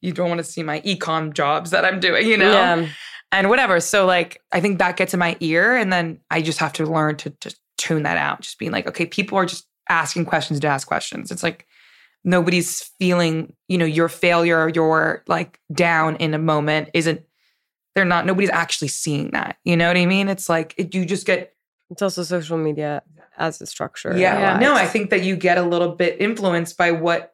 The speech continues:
Speaker 1: you think people are thinking about you. And then you're just like, again, nobody's actually thinking about
Speaker 3: Yeah,
Speaker 1: you.
Speaker 3: no one cares. Yeah. So how do you not let this career, and you've been in this for, like, over eight years now, let it become your identity?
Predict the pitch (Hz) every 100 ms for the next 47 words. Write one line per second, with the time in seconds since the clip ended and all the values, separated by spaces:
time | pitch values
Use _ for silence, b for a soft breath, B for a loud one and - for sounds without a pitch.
0 | _ 175 180 - 196 190 190 190 185 175
1 | 175 175 226 233 175 170 175 - - 170
2 | 165 170 160 - 190 - 175 185 170 175
3 | 170 165 165 - - - - - - -
4 | 185 - 190 190 180 175 180 170 170 -
5 | _ _ _ _ 175 - - _ - 254
6 | 240 214 226 240 403 392 262 185 180 -
7 | 165 71 - _ _ _ 170 185 170 -
8 | 175 170 170 180 185 170 180 175 170 175
9 | 170 170 170 - - - - - _ 180
10 | 170 170 175 170 170 - 170 - 71 71
11 | - - - 180 170 170 - 175 180 175
12 | 165 - - - - - - -